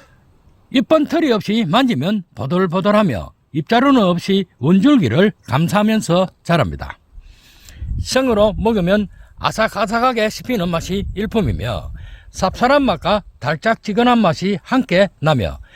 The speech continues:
상추와 비슷한 맛이 납니다. 삼채소, 겉절이, 샐러드로 먹으며 이, 데쳐서 된장국에 넣어 먹습니다. 또한 생점 넣어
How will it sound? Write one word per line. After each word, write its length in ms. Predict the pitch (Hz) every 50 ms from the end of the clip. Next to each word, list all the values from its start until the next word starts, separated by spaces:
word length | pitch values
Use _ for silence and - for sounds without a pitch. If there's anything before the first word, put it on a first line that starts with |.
| - - - -
상추와 720 | - - - 262 277 - - - 143 92 92 127 185 - _ _ -
비슷한 600 | - 98 - 147 156 156 - 185 202 202 196 180 _ _ -
맛이 400 | 120 127 165 - 185 196 190 175 _ -
납니다. 500 | 123 113 110 107 98 87 78 73 65 69 - _ _ _ _ _ _ _ _ _ _ _ _ _ - - _ - - - _ _ _ _ _ - - - -
삼채소, 720 | - 233 254 254 - - 262 254 - 247 196 - - - _
겉절이, 500 | - 160 151 - 240 233 226 147 85 - -
샐러드로 760 | - - 202 220 254 285 294 302 269 202 151 135 175 214 - _
먹으며 540 | - 175 208 208 156 104 92 82 73 65 - - - - - - - -
이, 220 | - 82 82 80 82
데쳐서 480 | - 202 202 - 190 175 - 175 185
된장국에 800 | 175 - 185 214 240 247 254 262 240 214 185 165 165 180 214 196 - _ _
넣어 360 | - 233 233 170 135 190 202 - -
먹습니다. 680 | 107 117 120 - 127 101 92 80 76 69 64 69 - _ _ _ - - _ _ -
또한 360 | 226 220 196 240 254 240 208 _ _ _
생점 500 | - - - 190 190 202 214 233 240 240
넣어 360 | 254 269 254 147 156 208 208